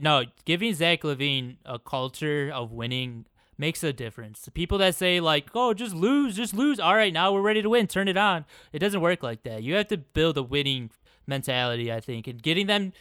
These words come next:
to the seventh, eighth seed, sixth seed, if they can, like, I don't think there's, I think there's value in that. And sure,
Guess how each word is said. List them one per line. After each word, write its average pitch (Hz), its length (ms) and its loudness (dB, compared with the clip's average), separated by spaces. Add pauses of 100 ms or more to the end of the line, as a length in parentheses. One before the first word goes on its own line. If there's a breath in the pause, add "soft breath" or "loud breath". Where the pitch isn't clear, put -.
(180 soft breath)
to 185 260 0
the 185 100 -2
seventh, 185 320 -2
eighth 160 220 0
seed, 190 200 -6
sixth - 260 -8
seed, 196 220 -2
if 143 140 -4
they 147 140 -2
can, 160 320 0
like, 139 280 0
I 135 120 2
don't 175 180 2
think 160 320 -4 (320 soft breath)
there's, 139 300 -2
I 147 120 -2
think 196 160 -2
there's 160 120 0
value 131 360 0
in 113 100 -8
that. 113 280 -8
And 135 200 -4
sure, 185 220 0